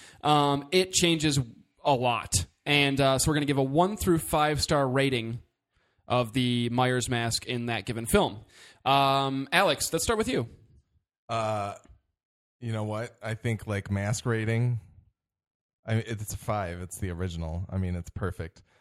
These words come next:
Speaker 2: The one shot of just kind of her freaking out towards the end of the movie in the hallway,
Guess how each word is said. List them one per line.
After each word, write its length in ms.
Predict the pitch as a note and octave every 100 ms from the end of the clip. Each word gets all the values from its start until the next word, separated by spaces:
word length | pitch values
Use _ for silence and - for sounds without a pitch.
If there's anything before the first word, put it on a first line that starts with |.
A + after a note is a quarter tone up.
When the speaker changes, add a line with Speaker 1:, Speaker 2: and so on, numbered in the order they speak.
| _
Speaker 2:
The 100 | A2
one 240 | A2+ A#2+ A#2+
shot 480 | - C3 A2 A2 -
of 160 | G#2
just 240 | F2+ G2+ -
kind 280 | A#2+ G#2 G2+
of 120 | F2+
her 300 | - G#2 G#2
freaking 460 | - A2 G#2 G#2 G2
out 440 | G2 G2 - -
towards 260 | - G2+ F#2
the 100 | G2
end 140 | F#2+
of 60 | F#2+
the 60 |
movie 320 | F#2+ F#2+ F#2+ F#2+
in 100 | F#2+
the 80 |
hallway, 600 | E2+ F#2 F#2+ F#2+ F2+ F2+